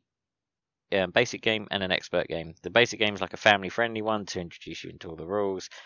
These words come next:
Expert game just starts to expand the rules slightly and give you a bit more variation on how to play. In both variants, the players are attempting to rescue seven of the ten victims from a raging building fire. Um,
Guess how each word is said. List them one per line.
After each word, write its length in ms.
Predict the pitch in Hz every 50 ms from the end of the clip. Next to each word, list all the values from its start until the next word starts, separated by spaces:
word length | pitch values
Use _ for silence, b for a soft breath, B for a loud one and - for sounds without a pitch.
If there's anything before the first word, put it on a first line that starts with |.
| B B B B
Expert 320 | - 113 - - 107 -
game 220 | - 95 98 95
just 100 | 92 -
starts 260 | - - 92 85 - -
to 100 | - -
expand 440 | - - - - - 90 87 90 87
the 80 | 85
rules 220 | 85 87 87 87 85
slightly 580 | - - 90 87 87 - - 90 87 85 -
and 300 | - 87 90 87 82 82 - B B B B B B B B -
give 120 | 101 92
you 80 | 92 90
a 40 |
bit 180 | - - 87 -
more 160 | - 87 85
variation 640 | 85 87 85 80 80 82 80 78 80 - - 85 82
on 80 | 80 80
how 140 | 80 64
to 120 | - - -
play. 340 | - - - 57 - - - _ _ _ _ b b b b b b b b b b b
In 140 | - 101 95
both 280 | - - 139 147 - -
variants, 580 | - 107 110 113 117 131 131 - - - - _ _ _ -
the 80 | -
players 280 | - - 139 135 123 110
are 60 | 110
attempting 320 | 104 - - 113 107 110 101
to 80 | 107 107
rescue 380 | 113 113 107 - - 98 95
seven 400 | - - - - 123 113 120 120
of 80 | 104 -
the 80 | -
ten 300 | 90 - - 117 117 113
victims 680 | 104 107 98 - - - 95 90 90 87 82 - - - -
from 220 | - - - 92 90
a 40 | 85
raging 420 | 82 92 95 98 90 - 98 95
building 380 | 87 92 90 90 85 87 82 80
fire. 340 | - - - - - - - _ _ b b b b b b b b b b b -
Um, 440 | 95 95 95 92 92 90 87 85